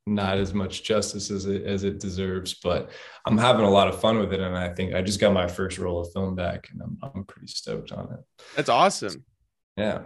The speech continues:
Speaker 2: So yeah, you are into it. I'm gonna say it
Speaker 1: I'm
Speaker 2: for you.
Speaker 1: into it.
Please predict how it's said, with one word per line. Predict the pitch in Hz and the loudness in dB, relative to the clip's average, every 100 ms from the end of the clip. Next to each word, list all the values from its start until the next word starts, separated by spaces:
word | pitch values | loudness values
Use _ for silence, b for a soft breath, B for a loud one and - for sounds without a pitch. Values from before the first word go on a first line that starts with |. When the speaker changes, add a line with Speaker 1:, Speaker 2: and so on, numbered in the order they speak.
| 123 _ _ _ | -12 _ _ _
Speaker 2:
So | _ - | _ 2
yeah, | 156 170 | 4 6
you | 135 139 139 | 4 4 4
are | 135 135 | 6 4
into | 143 131 | 2 -2
it. | 95 - _ _ - | -6 -8 _ _ -6
I'm | 131 | 0
gonna | 139 | 0
say | - 139 | 2 2
it | 120 | 4
Speaker 1:
I'm | |
Speaker 2:
for | 143 165 | 6 6
you. | |
Speaker 1:
into | - 104 | 6 4
it. | 95 | 0